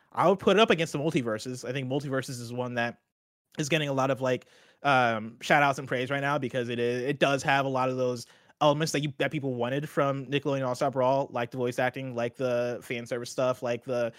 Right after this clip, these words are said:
character interactions. And Nickelodeon has that, and it also, I think, has, in my opinion, a better, better base gameplay. Like, I really like the fighting mechanics in All-Star Brawl compared to, to Multiverses.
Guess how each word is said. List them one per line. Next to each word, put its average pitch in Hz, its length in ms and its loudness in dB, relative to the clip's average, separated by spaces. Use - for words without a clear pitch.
character 139 300 0
interactions. 131 640 -2
And 131 480 4
Nickelodeon 160 600 6
has 147 300 2
that, 180 200 8
and 160 100 -4
it 139 60 0
also, 147 280 2
I 131 100 2
think, 131 160 -4
has, 131 200 -2
in 165 180 2
my 202 180 8
opinion, 254 400 2
a 165 80 -2
better, 226 400 10
better 208 300 8
base 175 260 4
gameplay. 127 560 -4
Like, 131 460 -2
I 165 140 8
really 160 340 4
like 139 160 2
the 131 80 -10
fighting 123 280 -4
mechanics 110 580 -8
in 117 340 -6
All-Star 120 340 -4
Brawl 117 340 0
compared 123 460 -6
to, 113 320 -2
to 131 140 -6
Multiverses. 127 640 -6